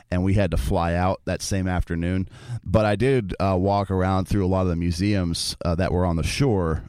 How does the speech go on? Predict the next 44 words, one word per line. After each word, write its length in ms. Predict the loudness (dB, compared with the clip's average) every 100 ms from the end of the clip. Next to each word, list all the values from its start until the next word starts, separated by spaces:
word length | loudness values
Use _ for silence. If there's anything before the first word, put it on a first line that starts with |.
| -6
and 140 | -2
I, 120 | -2 -2
I 80 | -2
was 120 | -4
just 160 | -6 -8
reading 240 | -4 -2
a 60 | 0
lot 160 | 0 0
of 60 |
those 200 | 0 0
myself. 600 | -2 -4 -2 -2 -2 -10 -8
I 80 |
could 120 | -8 -4
kinda 220 | -4 -4
control 400 | -4 -2 0 2
how 140 | 2
long 240 | 2 0 0
that 180 | -2
took 200 | -2 -2
for 140 | -2 -2
me. 240 | 0 -2 -8 -20 -20 -12
And, 440 | -4 0 0 -2 -6 -12 -20 -4
uh, 160 | 0 0 0
one 280 | 0 2 2
thing 180 | 0 2
that 120 | 2
really 220 | 2 0
stood 280 | 0 0 2
out 220 | 2 0
was 180 | 0 0
just 260 | -2 0
how, 560 | 0 2 2 0 -2 -6 _ _ _ _ _
uh, 300 | -2 0 0 -4 _ _ _ _ _ -8
how 160 | -2 -2
surprised 760 | -2 -2 0 2 2 0 0
the 120 | 0
U 180 | 2 2
S 220 | 0 0
was 340 | 0 0 0 -2
at 140 | -2
an 80 | -2
attack 440 | -4 -2 -2 -2
like 200 | -2 -2
that. 260 | 0 0